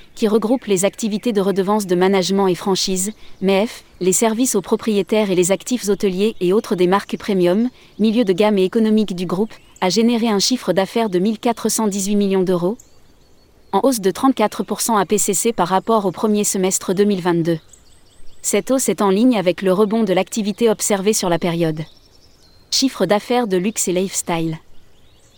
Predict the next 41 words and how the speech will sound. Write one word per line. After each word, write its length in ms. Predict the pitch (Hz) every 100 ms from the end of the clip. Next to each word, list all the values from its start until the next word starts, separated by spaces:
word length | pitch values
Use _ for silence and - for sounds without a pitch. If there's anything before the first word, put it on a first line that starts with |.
| _
Luxe 260 | 190 254 -
et 60 |
lifestyle, 680 | 180 214 - - 180 208 247 _ _ -
qui 120 | 226
regroupe 380 | 214 214 240 -
les 180 | 202 190
activités 480 | 196 233 208 202 233
de 80 |
redevance 480 | 196 196 190 208 208
de 100 | 185
management 520 | 180 196 185 185 196
et 80 | 180
franchise, 580 | - 196 - 208 190 220 - - -
mef, 420 | 190 190 247 - - -
les 120 | 180
services 400 | - 226 220 262
aux 80 | 190
propriétaires 720 | - 214 226 202 - 214 202
et 20 |
les 160 | 180 175
actifs 380 | 190 - 247 208
hôteliers 480 | 202 208 185 220 -
et 100 | 180
autres 240 | 202 - 180
des 120 | 180
marques 280 | 208 - 202
luxe 240 | 220 -
et 60 | 175
lifestyle 560 | 202 - - 240 202
du 80 | 180
groupe, 280 | 170 196 - - - -
a 80 |
généré 400 | 180 226 240 220
un 100 | 220
chiffre 340 | 190 254 - 175
d'affaires 360 | 190 - 226
de 100 | 185
mille 180 | 180 208
vingt 140 | 185 208
millions 280 | 226 208
d'euros, 360 | 190 180 170